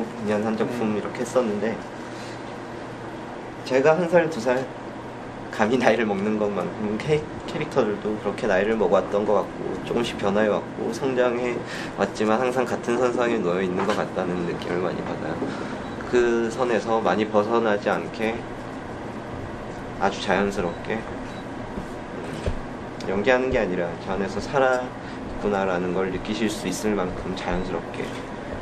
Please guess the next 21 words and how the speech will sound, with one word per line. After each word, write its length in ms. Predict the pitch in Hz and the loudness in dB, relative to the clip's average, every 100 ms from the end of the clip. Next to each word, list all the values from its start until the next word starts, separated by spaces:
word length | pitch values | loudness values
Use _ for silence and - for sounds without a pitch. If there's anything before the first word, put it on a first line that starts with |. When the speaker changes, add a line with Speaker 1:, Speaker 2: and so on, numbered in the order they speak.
| - - | -8 -4
Speaker 1:
가고 180 | 87 - | -2 -2
싶어요. 280 | - 87 78 - - - | -6 -6 -6 -8 4 10
Speaker 2:
언제쯤 640 | 131 156 208 208 202 208 | 10 10 4 4 2 8
또 320 | 214 208 202 - | 8 8 6 2
다시 440 | 131 123 - 127 - | -2 -2 0 -2 0
그 100 | 117 | 4
아인 240 | 107 120 127 | 4 4 0
씨의 220 | - 117 | -2 0
모습을 540 | 107 110 - 107 107 | 0 -2 -2 0 0
볼 180 | 107 113 | 0 -2
수 160 | - 107 | 0 -2
있을지요? 500 | - 107 - 92 92 - - - - - - 95 | 0 -4 -2 -4 -4 -6 -10 -10 -10 -8 -6 0
Speaker 1:
가장 340 | 104 98 98 | 0 2 0
좋은 400 | 98 107 104 104 | 2 2 2 0
작품을 460 | 98 - 104 101 101 | -2 -4 0 2 2
찾아서 420 | - 110 113 123 | 2 4 4 4
할 100 | 117 | 2
생각이고요. 640 | 120 117 117 107 90 101 107 | 2 0 0 0 0 0 0
굳이 200 | 104 113 | 2 6
영화가 360 | 104 117 120 | 6 6 6
아니라도 560 | 110 104 104 98 113 | 4 4 2 2 0